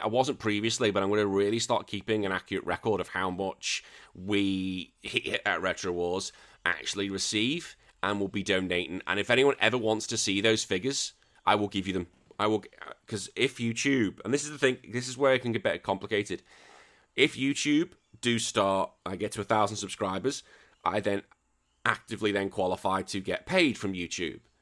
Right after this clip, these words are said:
As, so I'll have the Patreon fund and I will have YouTube. And I will donate five percent of any revenue I make from YouTube, 'cause it is going through Retro Wars, to,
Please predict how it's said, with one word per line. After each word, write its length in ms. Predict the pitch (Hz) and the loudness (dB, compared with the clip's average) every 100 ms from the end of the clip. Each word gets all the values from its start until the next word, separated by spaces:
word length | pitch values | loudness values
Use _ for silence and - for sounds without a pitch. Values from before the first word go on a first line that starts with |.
| _ | _
As, 160 | - 90 - | -8 -6 -4
so 180 | - 95 | 0 2
I'll 120 | 90 | 2
have 280 | 90 92 - | 4 2 2
the 80 | - | -2
Patreon 500 | 147 147 - 123 117 | 0 0 2 0 0
fund 340 | 117 107 107 - 107 | 0 0 0 -4 0
and 280 | 107 107 | 2 2
I 120 | 104 101 | 0 -2
will 80 | |
have 220 | 95 87 87 | -2 -4 -4
YouTube. 560 | 110 113 - 82 64 - - - - - - | -4 -4 -4 -6 -6 -14 -20 -20 -20 -8 0
And 460 | 98 98 95 - - _ _ _ | 2 2 -2 -6 -12 _ _ _
I 200 | 90 104 | -4 0
will 400 | 123 110 120 123 | 0 4 6 6
donate 480 | 120 120 117 92 - | 4 4 4 4 0
five 240 | - 98 101 | 2 2 2
percent 460 | 107 92 92 90 | -2 -2 -2 -4
of 120 | 92 - | -8 -2
any 280 | 98 113 123 | 0 2 2
revenue 440 | 113 104 101 98 | 2 0 0 -2
I 80 | 95 | -2
make 240 | 95 92 - | -2 -6 -8
from 440 | - - 104 127 | -10 2 4 4
YouTube, 520 | 113 95 - 90 104 | 0 -2 -4 -2 -4
'cause 160 | - 92 | -6 -6
it 80 | 87 | -4
is 120 | 95 | -2
going 180 | 95 87 | 0 -2
through 140 | 87 | 0
Retro 280 | 113 90 101 | 0 0 -4
Wars, 300 | 92 87 87 - - - | -2 -2 -4 -12 -12 -4
to, 360 | 123 98 90 | -2 0 -4